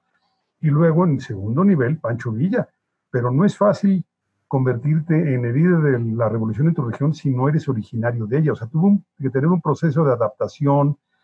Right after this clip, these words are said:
de compenetración, de legitimación muy complejo, muy complejo. Entonces, todo eso lo estudia Katz y se olvida un poco de la mitomanía,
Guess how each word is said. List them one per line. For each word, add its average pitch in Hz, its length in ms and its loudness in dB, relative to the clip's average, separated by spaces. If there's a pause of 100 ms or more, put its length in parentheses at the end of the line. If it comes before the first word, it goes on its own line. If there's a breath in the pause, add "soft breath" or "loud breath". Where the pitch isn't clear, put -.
(380)
de 127 140 -2
compenetración, 123 920 -2
de 131 100 0
legitimación 110 720 -4
muy 135 220 -2
complejo, 139 640 -4 (240)
muy 165 160 -4
complejo. 160 460 -2
Entonces, 156 360 0
todo 226 220 2
eso 208 180 2
lo 175 80 2
estudia 190 380 2
Katz 156 320 0 (500)
y 175 100 2
se - 120 0
olvida 220 260 4
un 196 120 4
poco 202 240 2
de 185 80 2
la 180 100 2
mitomanía, 180 720 2